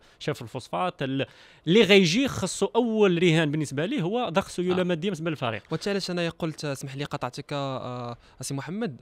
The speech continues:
Speaker 2: آه، من الضروري نرجعوا للأصل، لأنه، آه، آه، لا فيرسيون ديال أولمبيك خريب كاع مع الأو سي بي كانت مزيانة، كانت كتنافس على الألقاب، كانت دائمة الحضور في القسم الأول، وبالتالي ماذا بينا نعر-، نعاودوا نشوفوا هاد،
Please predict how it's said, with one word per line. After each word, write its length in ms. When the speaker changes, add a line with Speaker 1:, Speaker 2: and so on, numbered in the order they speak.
Speaker 2:
آه، 400
من 200
الضروري 720
نرجعوا 580
للأصل، 500
لأنه، 340
آه، 340
آه، 520
لا 120
فيرسيون 300
ديال 100
أولمبيك 320
خريب 200
كاع 100
مع 120
الأو 120
سي 120
بي 140
كانت 240
مزيانة، 440
كانت 360
كتنافس 340
على 120
الألقاب، 420
كانت 480
دائمة 200
الحضور 340
في 120
القسم 260
الأول، 420
وبالتالي 560
ماذا 160
بينا 200
نعر-، 240
نعاودوا 540
نشوفوا 380
هاد، 80